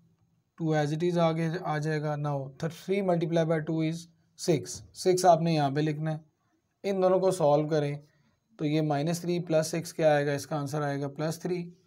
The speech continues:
Now three three the nine, नाइन आपने इसके नीचे लिखना है। इन दोनों को सॉल्व करें, आंसर आएगा माइनस टू।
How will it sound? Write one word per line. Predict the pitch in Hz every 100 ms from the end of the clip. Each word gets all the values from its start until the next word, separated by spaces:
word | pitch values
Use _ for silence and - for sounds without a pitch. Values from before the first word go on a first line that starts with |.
| _ _ _ _ -
Now | 151 147 -
three | 196
three | 170 185 175
the | 165
nine, | 143 139 147 165 165 - _ _ _ -
नाइन | 156 156 165
आपने | 160 151 156
इसके | 147 - 175
नीचे | 170 165
लिखना | 160 160 160
है। | 156 _ _ _ _
इन | 170 180
दोनों | 185 175
को | 175
सॉल्व | 170 151 156 151
करें, | 156 151
आंसर | 147 139 135 147
आएगा | 139 139 135
माइनस | 131 123 127 -
टू। | 180